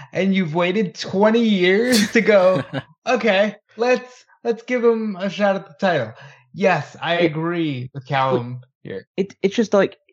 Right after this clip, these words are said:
Speaker 3: well, as soon as he, you having those feuds with Jerry Lawler and stuff like that, you just essentially place him as a guy who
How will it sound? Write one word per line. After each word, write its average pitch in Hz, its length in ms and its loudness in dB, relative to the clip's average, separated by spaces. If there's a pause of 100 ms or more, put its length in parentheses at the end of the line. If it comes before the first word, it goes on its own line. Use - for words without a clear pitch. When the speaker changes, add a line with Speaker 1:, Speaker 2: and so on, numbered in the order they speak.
Speaker 3:
well, 160 120 -2
as 170 100 0
soon 226 160 0
as 220 140 0
he, 175 160 -12
you 156 160 -2
having 131 360 0
those 117 180 -4
feuds 113 180 -8
with 113 100 -10
Jerry 101 160 -4
Lawler 98 260 -6
and 110 100 -10
stuff - 180 -12
like - 80 -8
that, - 160 -4
you 135 80 0
just - 340 -6
essentially 123 800 0 (400)
place 120 400 0
him 113 220 0
as 101 260 -4
a 110 60 -6
guy 98 400 2
who 95 360 -6